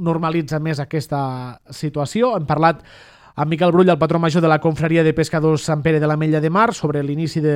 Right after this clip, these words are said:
la veda de l'arrossegament, sobre el sector de l'encerclament, eh, que podríem dir que continua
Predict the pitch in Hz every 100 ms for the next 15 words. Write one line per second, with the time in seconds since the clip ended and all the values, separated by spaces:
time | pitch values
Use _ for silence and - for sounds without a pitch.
0 | 143 139 139 135 127 170 156 143 143 135
1 | 135 127 120 120 120 127 120 147 165 202
2 | 202 196 - - _ - 131 131 147 123
3 | 175 156 139 135 139 147 160 170 120 -
4 | _ 110 107 101 98 92 90 90 _ _
5 | _ _ _ _ _ - 143 151 160 156
6 | 147 160 156 147 135 147 165 143